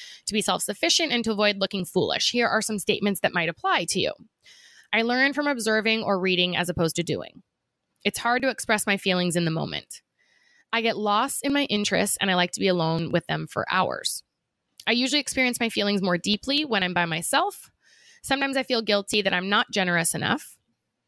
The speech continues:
I try to conceal my sensitivity to criticism and judgment. Conforming is distasteful to me," and on and on. Fives with a four wing tend to be more creative, humanistic, sensitive, empathetic, and self-absorbed.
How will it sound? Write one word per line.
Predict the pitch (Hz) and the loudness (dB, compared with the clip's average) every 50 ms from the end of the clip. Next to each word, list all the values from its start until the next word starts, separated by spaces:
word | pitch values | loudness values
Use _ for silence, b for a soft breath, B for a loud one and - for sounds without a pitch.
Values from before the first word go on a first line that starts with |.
| _ _ - | _ _ -4
I | |
try | 208 - - 254 262 277 | -4 0 0 2 2 2
to | 294 | 0
conceal | _ - 269 254 - - - 247 269 277 277 | _ -4 -4 -2 -2 -2 0 0 2 2 2
my | 277 277 | 2 0
sensitivity | 262 269 254 - 254 - 254 220 220 226 220 | 0 -2 -4 -4 0 0 0 2 2 2 2
to | 214 | 0
criticism | - - - 208 208 202 - 208 185 202 196 | 0 0 0 0 2 2 0 0 2 2 2
and | 170 185 180 | 2 2 2
judgment. | 190 196 208 202 247 240 240 226 - _ _ _ _ _ _ _ | 2 0 0 0 0 0 0 -2 -4 _ _ _ _ _ _ _
Conforming | - 233 233 208 - - 254 247 247 247 240 240 226 | -2 -2 -2 -2 0 2 2 4 4 2 0 0 0
is | - 214 185 | 0 -2 0
distasteful | - 196 185 - - - 170 160 - - 196 185 | 0 -2 -2 -2 0 0 0 0 2 0 2 2
to | 180 | 2
me," | 180 180 175 170 175 175 175 175 - _ _ - - - | 2 2 2 2 2 0 -2 -4 -10 _ _ -20 -10 -8
and | 165 165 | -6 -4
on | 165 160 160 | -2 -2 0
and | 156 160 | 2 2
on. | 160 165 175 B B B B B _ - | 2 0 0 B B B B B _ -2
Fives | 226 220 226 247 269 294 269 269 | 0 2 2 2 0 0 -2 -2
with | 233 247 240 - | -2 -2 0 0
a | 214 | -2
four | - - - 240 240 240 247 254 247 | -2 -2 -2 0 2 2 2 2 0
wing | 233 247 240 247 262 302 392 427 403 - _ | 0 0 0 0 0 0 -2 -4 -4 -4 _
tend | - 247 233 226 | 0 0 2 2
to | 226 | 2
be | 202 214 | 2 2
more | 214 202 196 190 | 2 2 2 0
creative, | - - 220 226 277 311 349 339 330 320 320 | 0 -2 0 2 2 2 2 2 0 0 -2
humanistic, | - - - - - 269 262 247 226 220 - - 208 208 _ _ | -10 -14 -6 0 2 2 4 2 2 0 0 -2 -2 -2 _ _
sensitive, | - - - 220 220 208 - 214 214 214 214 208 202 _ - | -2 0 2 2 0 0 0 2 4 4 2 2 0 _ -2
empathetic, | 202 185 269 - - 190 185 185 180 - | 0 0 -2 -2 0 0 0 0 0 -2
and | 185 180 | -6 -4
self-absorbed. | - - 175 - - 165 175 - 143 156 175 254 311 330 | -2 -2 -2 -2 -4 -6 -4 -2 0 2 2 2 0 -2